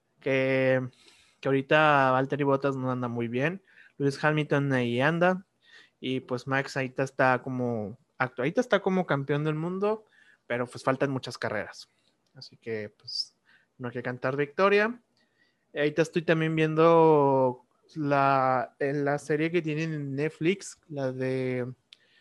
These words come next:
Try to Survive, creo que se llama, ya me eché la primera temporada, y el cómo, y el cómo los equipos que menos invierten, que era Williams, Haas,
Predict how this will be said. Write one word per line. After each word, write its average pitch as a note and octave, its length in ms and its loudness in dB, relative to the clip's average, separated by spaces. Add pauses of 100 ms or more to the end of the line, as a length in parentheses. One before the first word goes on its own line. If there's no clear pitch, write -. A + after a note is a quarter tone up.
(220)
Try C#3+ 240 4
to E3 120 -2
Survive, C#3 480 2
creo D#3 180 -4
que D#3+ 80 -6
se D3 140 -8
llama, D3 280 -4
ya C#3+ 200 -2
me C#3+ 100 -2
eché C#3+ 160 -4
la C#3 120 0
primera C#3+ 260 -2
temporada, C3+ 600 -2 (760)
y C3+ 160 0
el C3 160 -2
cómo, F3+ 600 0 (1400)
y D3 120 -8
el C#3 200 -6 (100)
cómo E3+ 520 -2
los D3 220 -2
equipos D#3 520 -6 (320)
que C#3+ 140 -8
menos C#3 340 -4
invierten, C#3 600 -2 (540)
que C3 140 0
era C3+ 160 6
Williams, C#3+ 800 4
Haas, D#3 580 2